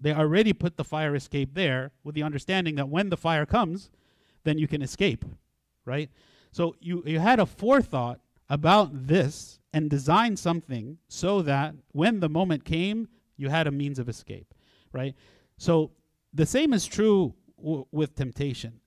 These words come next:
If we have made no preparation for temptation, if we have no preparation of, like, strengthening our will or our spiritual life in any way,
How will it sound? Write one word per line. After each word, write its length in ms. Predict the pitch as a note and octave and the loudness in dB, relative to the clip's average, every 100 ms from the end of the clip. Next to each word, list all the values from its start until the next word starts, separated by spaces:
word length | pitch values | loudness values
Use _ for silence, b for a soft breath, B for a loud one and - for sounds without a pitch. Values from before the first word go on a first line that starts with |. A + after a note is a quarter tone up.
| - | -4
If 200 | D3+ D3+ | -2 0
we 100 | B3+ | 2
have 140 | D4+ A3+ | 2 2
made 220 | G3+ G#3 | 2 0
no 220 | D#3+ E3+ | 4 4
preparation 640 | E3+ E3+ D3 C#3 D3 F3 D3+ | 4 2 2 0 0 -2 -2
for 100 | C#3+ | -2
temptation, 580 | - A#2 C#3 C#3+ D3+ | -2 -2 -2 -2 -4
if 120 | C3+ D#3 | -4 0
we 80 | |
have 100 | F3 | -2
no 140 | E3 D#3 | 0 -2
preparation 600 | D#3+ D3+ C3 C#3 - D3+ | 0 0 0 0 -2 -4
of, 140 | A#2+ | -4
like, 180 | A#2 A2 | -6 -8
strengthening 560 | - C#3 C3+ D#3 D3 B2+ | -6 -4 -4 -4 -4 -2
our 140 | A#2+ | -2
will 380 | C#3 F#3 F3 D#3+ | 0 4 4 2
or 80 | B2 | 0
our 100 | A2 | -4
spiritual 400 | - D3+ - C#3 | -2 -4 -2 -4
life 160 | C#3+ | 0
in 80 | C3+ | 0
any 140 | C#3 | 0
way, 240 | B2+ C3 | 0 0